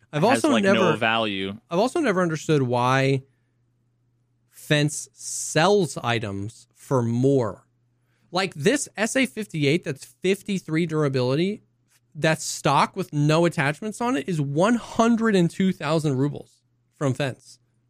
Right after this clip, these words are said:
Speaker 1: Like, why?
Speaker 2: You know why? It's because what I said earlier. They only wanna prevent people from doing things they don't want them to do.
Speaker 1: Yeah.
Speaker 2: They don't want people buying, like, th-, they don't want people getting good shit on Fence, so make it really expensive.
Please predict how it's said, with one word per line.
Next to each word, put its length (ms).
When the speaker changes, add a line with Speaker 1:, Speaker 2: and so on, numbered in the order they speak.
Speaker 1:
Like, 300
why? 420
Speaker 2:
You 160
know 80
why? 460
It's 160
because 520
what 220
I 60
said 240
earlier. 440
They 440
only 340
wanna 320
prevent 460
people 280
from 220
doing 260
things 260
they 120
don't 240
want 220
them 140
to 100
do. 260
Speaker 1:
Yeah. 280
Speaker 2:
They 220
don't 280
want 300
people 360
buying, 680
like, 240
th-, 120
they 200
don't 160
want 180
people 240
getting 340
good 160
shit 240
on 160
Fence, 320
so 160
make 240
it 100
really 260
expensive. 640